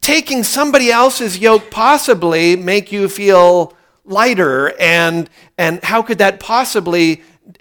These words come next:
help anybody who was already burdened? And here's the thing. It, it will only bring relief to somebody who,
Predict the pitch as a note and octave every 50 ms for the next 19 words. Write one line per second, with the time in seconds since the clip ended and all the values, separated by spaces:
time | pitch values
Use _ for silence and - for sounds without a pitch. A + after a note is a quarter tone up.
0 | - - - A3 G#3 G#3 - - - _ _ - G3 G#3 A#3+ A#3 F#3 D3 D3+ C#3+
1 | D3 D#3+ E3 D#3+ E3 E3 D#3+ D#3 D#3 D3+ - _ - F3 F3+ F3 D#3+ D#3+ D#3 D#3+
2 | D#3+ C#3 E3 F#3+ G3+ E3 A2+ A#2 _ _ _ _ _ _ _ _ _ _ _ _
3 | _ _ _ _ _ _ _ _ _ _ _ _ _ _ _ _ _ _ _ _
4 | _ - F#3+ F3+ F#3 G3+ A#3+ A#3 - - F#3 - - G3+ E3+ C3+ A#2+ - _ _
5 | _ _ _ _ _ _ _ _ _ _ _ _ _ _ _ _ _ _ _ _
6 | _ _ - - G#4 - - - - - - A#3+ A#3 A#3+ A#3+ A#3+ A#3 A#3+ A#3+ -
7 | A#3+ B3+ D4 D#4 D#4 D#4 C#4+ A#3 F#3 D#3+ D#3+ G#3 A3+ A#3 A#3 A#3 A3+ G#3+ G#3+ G#3+
8 | F#3+ G3+ - _ _ - F3+ G3+ G#3 G3+ G#3 A3+ C4 C#4 C#4+ C4+ - - - A3
9 | - - - A3 G3+ G3+ F#3+ F3 E3+ D#3+ D#3+ D#3+ E3 F3 F3+ F3+ F#3+ F#3 F3+ F3+
10 | -